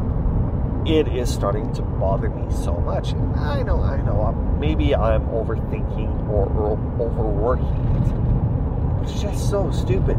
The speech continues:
It's a prank, not a frickin' challenge. A challenge is when you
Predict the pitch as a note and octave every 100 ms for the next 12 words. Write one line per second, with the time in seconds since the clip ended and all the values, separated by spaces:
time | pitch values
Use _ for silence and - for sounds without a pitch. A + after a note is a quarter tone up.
0 | - D3+ E3 D3 - - F#3+ - - -
1 | B2 D3+ D#3 A2+ C#3 - B2+ B2 A#2+ B2+
2 | C#3+ D#3 G3 C#3+ - - - - - -
3 | - - - C3+ - - F#3 G#3+ F3+ A#2+
4 | - - - - - - E3+ D#3+ - -